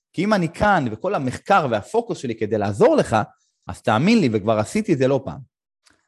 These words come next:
אז להשתנות או לסבול, אוקיי? וכשאני מדבר על שינוי, אני שוב פעם, שוב פעם אני אגיד, אני פונה למי שהתעורר.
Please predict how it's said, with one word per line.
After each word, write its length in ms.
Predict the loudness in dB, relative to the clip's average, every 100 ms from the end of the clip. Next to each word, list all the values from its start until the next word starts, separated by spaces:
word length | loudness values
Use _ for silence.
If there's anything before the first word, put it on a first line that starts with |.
| -14
אז 220 | -12 -14 _ _ _ _ _ _
להשתנות 800 | -2 0 0 0 4 4 2 -6 -20 _ _
או 360 | 4 4 4 -2
לסבול, 540 | -8 -8 -4 0 2 0 -8 -20 _ _ _
אוקיי? 320 | -10 -6 -6 -8 _ _ _ _
וכשאני 300 | -10 -4 0
מדבר 380 | 0 2 2 2
על 80 | 0
שינוי, 460 | -4 -10 -8 -8 -10
אני 120 | -14
שוב 320 | -6 -6 -6
פעם, 200 | -6 -8 -10 -20 _ _ _
שוב 300 | -8 -6 -2
פעם 200 | -2 -2
אני 140 | -4 -10
אגיד, 260 | -14 -18 -20 _ _ _ _
אני 200 | -6 -6
פונה 360 | -4 -2 -2 -4 -6
למי 240 | -8 -8
שהתעורר. 840 | -8 -8 -10 -10 -6 -2 0 -2